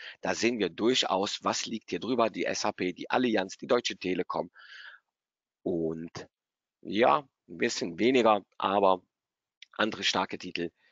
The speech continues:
äh, wie die Münchner Rück ist hier durchaus auch vertreten. Sie sehen durchaus noch ein sehr durchwachsenes Bild. Gut, das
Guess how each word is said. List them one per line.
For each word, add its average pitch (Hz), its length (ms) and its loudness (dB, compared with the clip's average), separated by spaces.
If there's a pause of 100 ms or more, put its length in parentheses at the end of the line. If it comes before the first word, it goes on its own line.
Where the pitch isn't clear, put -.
(360)
äh, 82 960 -6
wie 95 100 -8
die 90 80 -6
Münchner 85 400 -2
Rück 104 300 0
ist - 160 -2
hier 82 160 -2
durchaus - 420 -6
auch 101 220 0
vertreten. - 560 -4 (800)
Sie 101 120 0
sehen 120 340 2 (160)
durchaus 95 400 0
noch 90 160 -4
ein 87 380 -4
sehr 87 420 -2
durchwachsenes - 920 -4 (1120)
Bild. 104 800 2 (880)
Gut, - 680 2
das - 920 2